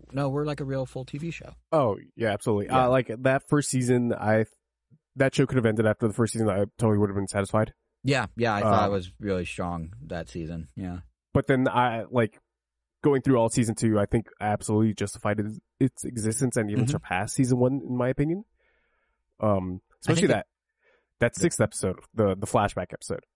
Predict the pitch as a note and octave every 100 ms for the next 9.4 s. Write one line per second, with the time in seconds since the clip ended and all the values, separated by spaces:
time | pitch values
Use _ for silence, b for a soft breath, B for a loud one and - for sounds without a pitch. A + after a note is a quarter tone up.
0 | _ - E2 G2+ G#2 G#2 G2 F2 E2+ F#2+
1 | G2+ F2+ - F#2+ - D3+ G#3 G#2 G#2 D2+
2 | A2+ B2 G#2 G2+ F#2+ - C#3+ C3 - C3
3 | G2+ F2+ F2+ - E2+ - _ _ G2+ A2+
4 | G2 - B2+ A2+ C3+ C#3+ - - B2+ B2+
5 | A2+ G2 F2 D#2 - D#2 D2 C#2 _ _
6 | _ _ _ _ _ _ _ - D3+ D3+
7 | G#3+ B3 C#3+ - F2 D2+ - F#2 G#2+ -
8 | C#3 - D#3 C#3+ B2+ B2 A2 G#2 G2+ A2
9 | C3+ - A2+ F#2+